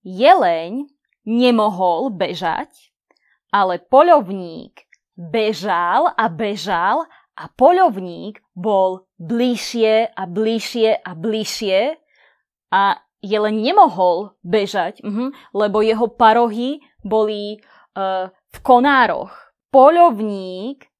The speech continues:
zastrelil, zastrelil jelenia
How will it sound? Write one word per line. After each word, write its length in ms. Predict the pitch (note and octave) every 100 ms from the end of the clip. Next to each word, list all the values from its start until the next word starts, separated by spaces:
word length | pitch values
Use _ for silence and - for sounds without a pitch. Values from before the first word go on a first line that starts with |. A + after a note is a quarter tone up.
| _ _ _ _
zastrelil, 1200 | G3 F3+ B3 C4+ - - E4 C#4 G#3+ G3 G3+ C#4+ D#4+ _ - - - - - - _ _ _ _ _ _
zastrelil 960 | F3+ F#3 A#3+ C4+ - D4+ D4 C#4 C4 A#3
jelenia 880 | G3+ G3+ F#3+ F#3+ F#3+ F3+ E3+ A#3+